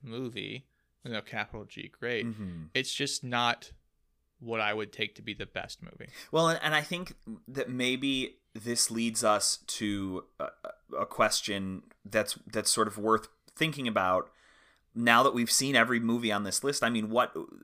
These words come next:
Speaker 2: and, and maybe this is sort of a question that's been looming over this podcast the entire time that we just haven't said, but I mean, what is it that makes a film great? This is supposed to be the top one hundred films, right? The,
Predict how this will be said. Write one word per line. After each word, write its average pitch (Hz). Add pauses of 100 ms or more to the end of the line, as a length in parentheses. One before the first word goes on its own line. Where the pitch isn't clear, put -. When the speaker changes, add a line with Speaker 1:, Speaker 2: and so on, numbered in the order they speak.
(240)
Speaker 2:
and, 127
and 139
maybe 156
this 143
is 135
sort 123
of 113
a 107
question 107
that's 98
been 101
looming 104
over 95
this 92
podcast 92
the 85
entire 82
time 117
that 80
we 85
just 90
haven't 80 (360)
said, 147
but 127
I 107
mean, 107
what 135
is 156
it 139 (880)
that 120
makes 113
a 110
film 92
great? 98 (140)
This 127
is 135
supposed 131
to 131
be 123
the 117
top -
one 113
hundred 110
films, 69
right? 92
The, 92